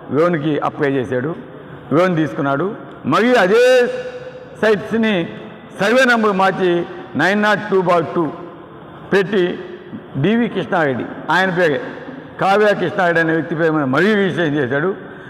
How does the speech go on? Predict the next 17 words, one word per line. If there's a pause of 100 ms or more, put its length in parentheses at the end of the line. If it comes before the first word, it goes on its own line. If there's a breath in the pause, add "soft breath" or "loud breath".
(140 loud breath)
దాన్ని
తీసుకెళ్ళి (300)
ఐసిఐసి
బ్యాంకులో (300)
మార్ట్గేజ్
పెట్టి (580)
డబ్బులు
తీసుకొని (840)
ఈరోజు (320)
అతను (220)
ఏ
విధంగా
బ్యాంకుని
మోసం
చేశాడో (380)
ఒకసారి
ఆలోచించండి.